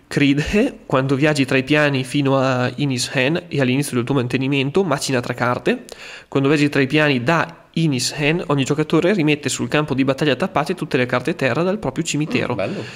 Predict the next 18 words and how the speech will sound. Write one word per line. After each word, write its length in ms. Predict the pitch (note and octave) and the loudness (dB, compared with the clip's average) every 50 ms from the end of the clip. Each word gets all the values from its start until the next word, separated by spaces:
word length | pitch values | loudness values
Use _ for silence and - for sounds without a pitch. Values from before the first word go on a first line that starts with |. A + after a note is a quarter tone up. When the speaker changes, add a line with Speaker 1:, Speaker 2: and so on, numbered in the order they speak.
| - - - - | -16 -20 -20 -14
Speaker 1:
Quando 220 | - - D3+ C#3+ C#3+ | -2 0 2 2 2
si 100 | - D3 | 2 0
diffonde 300 | C#3+ C#3+ - D#3+ E3+ G3+ | 0 0 2 2 2 2
il 80 | A3 | 2
caos, 220 | G#3+ E3+ E3+ G#3+ G#3+ | 4 2 2 4 2
riprendi 300 | F3 D#3 C#3+ C3+ C#3+ C#3+ | 2 2 2 2 2 2
in 40 | |
mano 160 | C#3 C#3+ D3 E3 | 2 2 2 2
una 120 | E3+ E3 | 0 0
carta 260 | - C3 B2+ C#3+ F#3 | 0 -2 0 -2 -4
terra 300 | - - B2 B2 C#3+ D3+ | 0 0 0 2 2 0
dal 140 | F#3 G3+ F#3+ | 0 0 -2
tuo 120 | - B2+ | -4 -4
cimitero. 560 | B2 - B2+ C3+ C3+ - A#2+ A2 G2 A#2+ D#3 F3+ | -4 -4 -4 -4 -4 -4 -4 -4 -4 -4 -6 -8
Bello. 300 | - - A#2+ A#2+ - C3 - | -4 -4 -2 0 0 -2 -2
Speaker 2:
Una 140 | A2 G#2+ - | -4 -6 -4
carta? 400 | - C3+ C3 - - E3 E3+ - - - - - | -4 -6 -6 -4 -6 -8 -8 -8 -18 -20 -16 -4
Speaker 1:
Terra. 360 | - C#3 B2 - B2+ B2 B2+ | -2 -2 0 0 -2 -4 -4